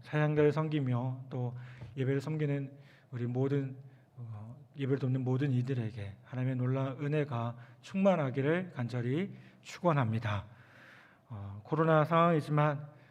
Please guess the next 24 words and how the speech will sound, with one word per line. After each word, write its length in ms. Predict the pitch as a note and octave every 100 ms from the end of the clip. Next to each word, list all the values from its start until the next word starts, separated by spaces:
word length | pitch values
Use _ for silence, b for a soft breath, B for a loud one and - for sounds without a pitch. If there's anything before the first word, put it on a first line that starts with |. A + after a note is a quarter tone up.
| b b b b -
어, 180 | G#2+ G#2+
다시 200 | A2+ C3
한번 340 | B2 B2+ B2+ B2 -
부탁을 320 | - C#3 C#3
드립니다. 640 | C3+ B2 A#2 A#2 G#2+ G#2 G2+ - -
이 120 | C3
상황들이 480 | B2+ C#3+ D3 C#3+ C#3+
속히 280 | - F#3 F#3+
진정되어질 680 | C3+ B2 C#3 C#3 C3+ C3+ B2
수 140 | B2
있도록, 440 | G#2 - G#2 F#2+ -
그래서 360 | A#2+ A#2+ A#2 B2 B2 B B B
우리가 220 | B2 B2
자유롭게 720 | B2+ C3 D3 D3 D3 C#3+ C#3 C#3+ B B B B
함께 280 | - E3+ E3+
모여서 340 | C#3 C3 C3
예배할 380 | B2 C3 D3+ C#3+
수 100 | C#3+
있는 260 | B2+ C#3 C#3+
은혜를, 480 | C#3+ C#3 B2+ D3+ F#3+ B B B B B -
어, 280 | G2+ G2+ G#2+ -
누릴 180 | C3 D3
수 140 | B2
있도록 400 | A#2+ - G#2 G2